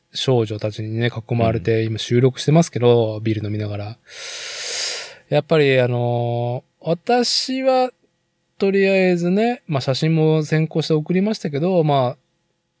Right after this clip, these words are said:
Speaker 1: 譲っていただいたティア社と、
Speaker 2: うんうん。
Speaker 1: まあ、スクール水着のボディと、まあ、肌色のね、アームとレッグパーツつけてね、
Speaker 2: うん。
Speaker 1: えー、あのー、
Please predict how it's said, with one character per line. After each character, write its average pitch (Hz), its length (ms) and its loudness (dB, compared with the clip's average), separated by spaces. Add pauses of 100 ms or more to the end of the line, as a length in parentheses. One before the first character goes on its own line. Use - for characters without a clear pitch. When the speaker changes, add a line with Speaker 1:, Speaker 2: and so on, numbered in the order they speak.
(120)
Speaker 1:
譲 127 220 0
っ 120 40 -2
て 127 120 -4
い 123 60 0
た 135 80 2
だ 147 180 4
い 147 60 0
た 135 100 -2
テ - 180 -2
ィ 190 80 4
ア 190 60 2
社 147 120 -4
と、 233 400 0 (300)
Speaker 2:
う 95 40 -8
ん - 20 -6
う 90 60 -6
ん。 82 80 -12
Speaker 1:
ま 127 60 -4
あ、 - 20 -2
ス 87 140 -6
ク 151 100 0
ー 147 80 4
ル 143 100 2
水 143 280 2
着 110 360 -4
の 107 80 -4
ボ 113 180 0
デ 113 100 -2
ィ 113 140 0
と、 131 720 2
ま 120 140 -2
あ、 113 40 -2
肌 117 300 2
色 113 360 2
の 113 140 -2
ね、 143 280 0 (220)
ア 113 240 0
ー - 20 -4
ム 110 140 -4
と 110 220 0
レ 110 100 -2
ッ 107 60 -6
グ 117 120 -6
パ 113 160 2
ー - 20 -4
ツ 107 320 -10
つ - 100 -14
け 107 120 -8
て 107 100 -10
ね、 156 260 0 (500)
Speaker 2:
う 101 40 -6
ん。 90 220 -6
Speaker 1:
え 101 600 -6 (300)
ー、 107 140 0
あ 104 40 0
の 104 1000 -2
ー、 - 20 -10